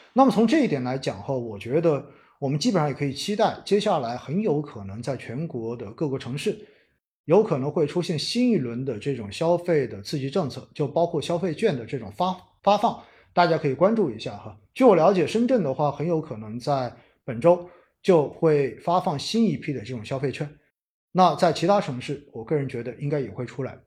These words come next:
作为一个刺激经济、稳经济非常重要的一个抓手，要把消费的这一块刺激起来。那另外呢，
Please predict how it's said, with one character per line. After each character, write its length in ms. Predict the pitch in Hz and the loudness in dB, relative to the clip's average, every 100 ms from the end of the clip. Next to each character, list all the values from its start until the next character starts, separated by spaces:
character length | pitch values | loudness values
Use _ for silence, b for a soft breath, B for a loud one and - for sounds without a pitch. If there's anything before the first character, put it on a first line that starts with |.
| - | -6
作 140 | 156 | -2
为 160 | 135 120 | -2 -2
一 40 | |
个 200 | 123 127 | -6 -6
刺 180 | 123 147 | -6 -8
激 120 | 120 | -8
经 180 | 120 160 | -6 -4
济、 320 | 170 156 - _ | -2 -4 -6 _
稳 140 | 110 104 | -14 -8
经 180 | 143 | -4
济 200 | 147 143 | -4 -4
非 180 | - 147 | -6 -6
常 180 | 131 131 | -4 -2
重 240 | 233 190 | 0 0
要 200 | 131 123 | 0 -4
的 80 | 113 | -6
一 20 | |
个 100 | 113 | -10
抓 200 | 120 135 | -6 -6
手， 140 | 135 127 - | -6 -10 -8
要 120 | 131 | -8
把 180 | 117 - | -8 -4
消 220 | 170 185 | 0 2
费 160 | 185 | 0
的 80 | 120 | -2
这 100 | 110 | -6
一 40 | 117 | -10
块 140 | 117 | -10
刺 140 | - | -12
激 80 | 117 | -12
起 140 | 113 107 | -10 -12
来。 60 | - B B B B B - | -16 B B B B B 6
那 280 | 247 240 240 - - _ | 10 10 6 -8 -20 _
另 220 | 294 311 | 2 6
外 240 | 254 196 160 | 6 6 2
呢， 200 | 143 | -2